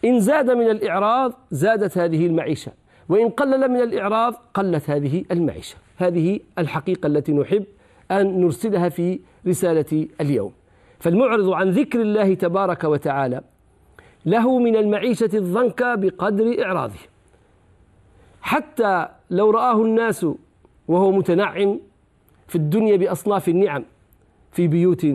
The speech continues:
فارهة وسيارات ونعم كثيرة في ظاهرها، وكان هذا الإنسان في حالة إعراض عن رب العالمين،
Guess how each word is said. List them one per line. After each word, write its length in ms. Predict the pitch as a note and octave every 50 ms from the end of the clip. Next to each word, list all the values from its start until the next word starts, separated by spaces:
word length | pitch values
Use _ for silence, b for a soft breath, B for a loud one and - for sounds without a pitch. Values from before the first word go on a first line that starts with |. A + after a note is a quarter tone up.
| C3 - -
فارهة 640 | - F3+ F#3+ F#3+ F3+ E3+ E3+ D#3+ D#3 D3+ D3 C3+
وسيارات 1000 | C3 C3+ C3+ - D#3 D3+ C#3+ D3 C#3 C3+ C#3+ F3 G3 G3+ G3+ F#3+ F#3 F3 E3 - - - -
ونعم 1700 | - - A#1 - - - - - - - _ _ _ _ _ _ _ _ - - - B2+ A#2 A#2+ C3+ D3 D#3+ G3 A#3 E3 F#3 G3 F3+ D#3 C#3+
كثيرة 640 | - F3+ E3 - A#3+ C4+ C4+ B3 A3+ F#3+ E3 - - _ _
في 160 | - - F3+
ظاهرها، 560 | E3 F3 F3 F3+ A#3+ C#4 B3 G3+ D3 B2+ A#2 - _ _ b b b b b b b b b b b _ _ _ _ _ _ _ -
وكان 380 | C3+ B2+ - - G#3+ G#3 G3+
هذا 240 | G3 F#3 F#3+ F#3 F3+
الإنسان 480 | F3+ F#3 G3 F3 - - A3 A3 G#3+ F#3
في 140 | - E3+ D#3
حالة 380 | - G3 G3 F#3+ - G3 F#3
إعراض 320 | D3+ F3 G#3 B3+ C#4 A#3 B3+
عن 200 | A#3 G3+ G#3 G#3
رب 200 | G#3+ F#3 F3 G3
العالمين، 600 | G3 F3 F#3+ F#3+ G3+ G3+ A3+ C4+ C#4+ C#4+ D4+